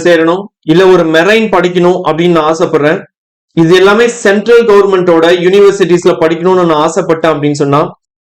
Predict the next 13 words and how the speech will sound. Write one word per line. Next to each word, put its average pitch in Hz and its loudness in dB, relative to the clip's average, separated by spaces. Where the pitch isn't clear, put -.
ஒரே 180 2
ஒரு 208 2
என்ட்ரன்ஸ் 185 -2
டெஸ்ட் 180 0
இருக்கு. 170 0
அந்த 214 0
என்ட்ரன்ஸ் 190 0
டெஸ்ட்டை 165 0
நம்ம 151 -4
கிளியர் 180 2
பண்ணோம் 165 0
அப்படின்னு 147 -4
சொன்னா, 147 0